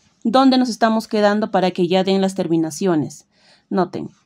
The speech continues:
falta nada más el medio punto encima del punto piña, que es este.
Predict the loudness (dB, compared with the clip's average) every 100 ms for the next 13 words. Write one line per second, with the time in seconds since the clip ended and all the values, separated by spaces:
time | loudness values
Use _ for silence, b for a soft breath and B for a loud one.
0 | _ _ _ _ 2 2 4 6 6 4
1 | 0 2 4 2 2 2 2 0 0 2
2 | 2 0 0 0 0 0 0 0 0 0
3 | 0 0 0 0 -4 0 -2 0 0 0